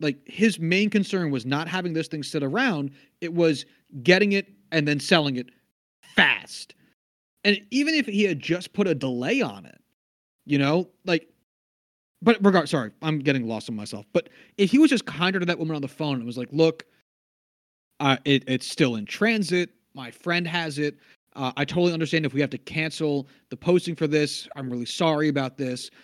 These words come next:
If you can give me an extension on time, I'd appreciate it. If not, I hope we can work something out in the future." Whatever. Get his own appraisals. He is, he's so much of an asshole to ev-,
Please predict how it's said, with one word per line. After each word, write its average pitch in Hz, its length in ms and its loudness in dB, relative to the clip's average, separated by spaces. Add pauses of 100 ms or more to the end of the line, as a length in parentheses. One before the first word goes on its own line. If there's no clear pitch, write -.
(220)
If 127 140 -10
you 123 200 -4
can 180 280 2
give 175 160 0
me 165 100 -2
an 156 60 -2
extension 151 340 -6
on 147 100 -8
time, 147 260 -4
I'd 117 100 -8
appreciate 196 600 -2
it. 165 200 -2
If 120 220 -16
not, 170 380 0 (380)
I 139 60 -6
hope 139 180 2
we 143 80 2
can 139 120 -4
work 135 160 -2
something 127 220 -4
out 123 120 -4
in 127 60 -12
the 113 60 -12
future." 165 600 -2 (340)
Whatever. 165 520 -2 (300)
Get 247 160 6
his 214 120 4
own 202 160 0
appraisals. 214 720 0 (260)
He 233 260 2
is, 214 320 0 (160)
he's 208 300 -4
so 233 680 2 (160)
much 175 440 -2
of 175 80 -4
an 160 120 -4
asshole 147 720 -8 (460)
to 190 360 -6
ev-, 208 300 2